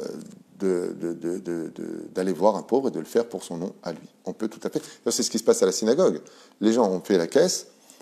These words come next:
les gens mettent l'argent dans la caisse, et après, nous, on redistribue toute la journée de Purim cet argent en leur nom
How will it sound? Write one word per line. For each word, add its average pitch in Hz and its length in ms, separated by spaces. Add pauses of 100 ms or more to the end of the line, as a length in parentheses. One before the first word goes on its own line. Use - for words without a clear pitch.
(120)
les 117 120
gens 107 140
mettent 101 180
l'argent 90 240
dans 80 100
la 85 120
caisse, - 380 (300)
et - 60
après, 117 200
nous, 101 100
on 82 40
redistribue 104 640
toute - 240
la 117 60
journée 92 180
de 80 60
Purim 101 260
cet - 160
argent 90 320
en 92 80
leur 90 180
nom 90 200